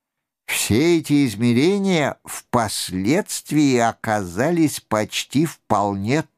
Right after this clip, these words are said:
точными. Это было первое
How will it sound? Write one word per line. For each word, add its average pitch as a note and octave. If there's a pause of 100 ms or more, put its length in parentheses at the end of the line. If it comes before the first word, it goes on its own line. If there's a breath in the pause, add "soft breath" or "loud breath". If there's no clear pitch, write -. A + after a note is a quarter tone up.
точными. D#3+ (1400)
Это D3
было B2+
первое G3+